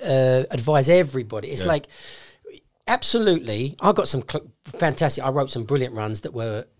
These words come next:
Speaker 1: magical, that
Speaker 2: Yep.
Speaker 1: were so intricate, full of stuff, and distance-wise, they were short. No cab driver in the world would ever drive it,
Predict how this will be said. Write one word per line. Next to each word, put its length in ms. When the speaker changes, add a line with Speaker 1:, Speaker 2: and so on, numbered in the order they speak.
Speaker 1:
magical, 540
that 120
Speaker 2:
Yep. 80
Speaker 1:
were 100
so 260
intricate, 460
full 220
of 120
stuff, 300
and 260
distance-wise, 720
they 80
were 80
short. 480
No 220
cab 240
driver 240
in 60
the 40
world 200
would 100
ever 180
drive 360
it, 140